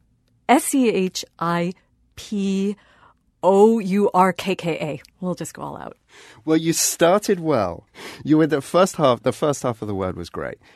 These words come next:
Speaker 2: S C H I P, P again, E R K E. Who knew?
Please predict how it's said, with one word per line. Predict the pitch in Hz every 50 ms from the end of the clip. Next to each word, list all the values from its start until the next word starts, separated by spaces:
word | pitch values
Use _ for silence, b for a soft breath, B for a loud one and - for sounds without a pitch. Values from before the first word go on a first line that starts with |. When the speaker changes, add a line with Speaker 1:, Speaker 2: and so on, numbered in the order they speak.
| b b -
Speaker 2:
S | 143 180 180
C | - - - 170 170 165 - - -
H | 113 107 107 104 - - _ -
I | 127 120 120 123 - -
P, | - - 202 185 123 117 127 - _ _ _ _ _ -
P | - - 180 170 170 160 -
again, | 131 110 147 147 127 107 92 98 120 160 - _ _ _ _ _ _ _ _
E | 131 127 131 135 139 - -
R | 113 107 101 101 101 101 104 107 _ _ _ _ _ _ _
K | - - 98 90
E. | 90 - - - - - _ _ _ _ _ -
Who | 117 113 104
knew? | 95 87 80